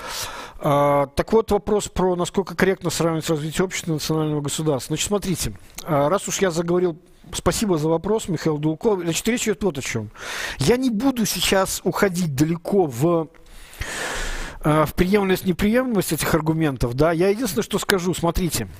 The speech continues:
а, в вашем вопросе, как мне кажется, содержится глубочайшее, а, фундаментальное, а, как, как бы так сказать, чтобы не обидеть,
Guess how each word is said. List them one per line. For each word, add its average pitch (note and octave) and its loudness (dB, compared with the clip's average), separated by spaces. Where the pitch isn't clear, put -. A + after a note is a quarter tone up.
а, C3+ 2
в A#2+ -2
вашем G#3 2
вопросе, G#3 0
как - -4
мне E3 2
кажется, F#3 0
содержится D#3+ 0
глубочайшее, C#3+ -2
а, D3+ 2
фундаментальное, D#3+ 0
а, C#3+ 0
как, - -6
как D#3 -4
бы D#3+ -4
так - -2
сказать, D#3 -2
чтобы D3 -4
не D3+ -2
обидеть, F3+ -2